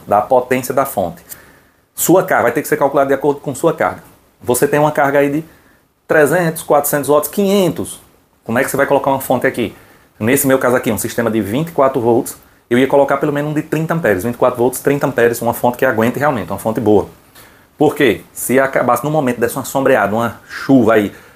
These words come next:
parasse a produção solar, a carga não ia passar da potência da fonte. A carga lá nos quinhentos, a fonte trinta amperes, vinte e quatro volts. Aguentaria setecentos e vinte watts. Então, naquele momento,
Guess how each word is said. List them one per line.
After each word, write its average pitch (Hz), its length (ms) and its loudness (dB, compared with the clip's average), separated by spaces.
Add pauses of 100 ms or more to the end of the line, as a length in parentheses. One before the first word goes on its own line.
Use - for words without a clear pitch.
parasse 117 280 2
a 120 40 0
produção 113 320 -2
solar, 107 440 0 (400)
a 131 140 0
carga 143 300 -2
não 147 120 -2
ia 151 80 -2
passar 143 440 0
da 135 120 -2
potência 147 380 -2
da 151 80 2
fonte. 117 320 -4
A 120 40 -2
carga 117 240 0
lá 113 140 2
nos 110 160 -6
quinhentos, 143 400 -4
a 117 100 -2
fonte 135 380 -4 (140)
trinta 147 240 0
amperes, 127 280 0
vinte 139 120 -2
e - 20 -20
quatro 139 260 -2
volts. - 300 -8
Aguentaria 110 460 0
setecentos 135 360 -2
e 143 40 0
vinte 147 220 -2
watts. 104 260 -2 (400)
Então, 117 120 -2
naquele 117 260 2
momento, 160 420 2